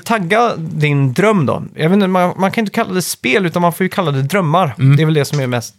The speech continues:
Speaker 2: Exakt.
Speaker 1: logiskt och
Speaker 2: Ja.
Speaker 1: P R-vänligt för Media Molecule då.
Speaker 2: Ja.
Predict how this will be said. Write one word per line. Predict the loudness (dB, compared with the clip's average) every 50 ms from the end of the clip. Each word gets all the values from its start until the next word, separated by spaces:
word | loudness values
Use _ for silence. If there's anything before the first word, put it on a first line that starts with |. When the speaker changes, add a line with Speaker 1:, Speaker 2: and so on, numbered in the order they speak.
| _
Speaker 2:
Exakt. | -6 -4 -2 0 -2 -2 -2 -4 -4
Speaker 1:
logiskt | -4 -2 -2 -4 -4 -2
och | -2 -2 -2 -2 -4
Speaker 2:
Ja. | -2 0
Speaker 1:
P | 2 2
R-vänligt | 2 2 2 0 0 0 -2 -4 -6 -6
för | -8 -6 -6 -6 -6 -6 -8 -8 -6 -4
Media | -2 -2 0 0
Molecule | -2 -2 -4 -4 -6 -8 -8
då. | -8 -8 -2
Speaker 2:
Ja. | 0 0 0